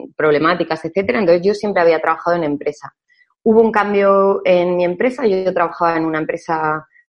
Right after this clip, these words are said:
de marketing de franquicias, de negocios de franquicias, etcétera. Y hay un cambio de gerencia. Entonces, en ese cambio de gerencia, eh,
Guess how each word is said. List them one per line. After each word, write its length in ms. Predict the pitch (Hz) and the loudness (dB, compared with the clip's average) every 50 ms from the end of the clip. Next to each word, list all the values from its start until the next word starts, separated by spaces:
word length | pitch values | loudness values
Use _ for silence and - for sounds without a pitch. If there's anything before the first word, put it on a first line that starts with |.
| _ _ _ | _ _ _
de 160 | 147 160 170 | 0 0 2
marketing 920 | 143 160 175 165 170 175 160 - 165 160 160 160 160 156 151 156 151 143 | 2 2 0 2 0 -2 -2 0 -2 -2 -2 -2 -4 -4 -6 -6 -6 0
de 480 | 147 151 151 151 151 151 147 147 147 147 | 4 4 6 6 6 6 4 2 0 0
franquicias, 680 | - 147 139 143 143 - 208 208 208 - 214 208 202 170 | -2 -2 -2 -2 -2 -2 -4 -4 -2 -2 -2 -2 0 0
de 120 | 170 151 | 0 0
negocios 400 | 151 151 143 160 160 - 170 151 160 | 0 0 -4 -4 -4 -4 -4 -4 -4
de 80 | 156 | -4
franquicias, 680 | - - 147 147 147 - 202 196 202 - 190 180 180 - - | -4 -4 -6 -6 -4 -4 -6 -6 -4 -4 -4 -4 -4 -6 -10
etcétera. 440 | 170 - - 202 202 233 254 320 - _ _ _ _ - - - - _ _ _ | -10 -6 -6 -4 -2 -4 -4 -4 -8 _ _ _ _ -20 -20 -20 -20 _ _ _
Y 320 | - 214 208 196 196 185 | -2 0 0 2 2 2
hay 180 | 185 185 196 208 | 2 2 2 2
un 120 | 202 190 | 0 -2
cambio 460 | 160 - 147 143 151 165 185 226 262 190 | 0 -2 -2 0 0 0 2 2 0 2
de 460 | 165 170 160 156 156 151 151 151 147 - | 2 4 6 6 6 6 4 2 2 0
gerencia. 600 | - 165 143 143 143 147 143 - 196 214 254 269 - | -2 0 0 0 -2 -2 -6 -6 -6 -8 -8 -8 -4
Entonces, 320 | 170 170 165 180 185 185 185 | -4 0 0 0 0 0 -2
en 80 | 170 | -4
ese 180 | 175 175 - 180 | -4 -4 -2 -2
cambio 240 | 180 180 180 185 190 | -2 0 0 0 -2
de 60 | 185 | -2
gerencia, 760 | - 196 202 208 208 214 226 233 226 - _ - 269 311 - _ _ _ _ _ _ _ _ _ | -2 -4 -4 -2 -2 -2 -4 -4 -6 -6 _ -4 -4 -4 -6 _ _ _ _ _ _ _ _ _
eh, 680 | - 180 175 170 165 165 160 151 151 147 143 - - | 2 4 4 6 6 6 6 6 6 4 2 -2 -6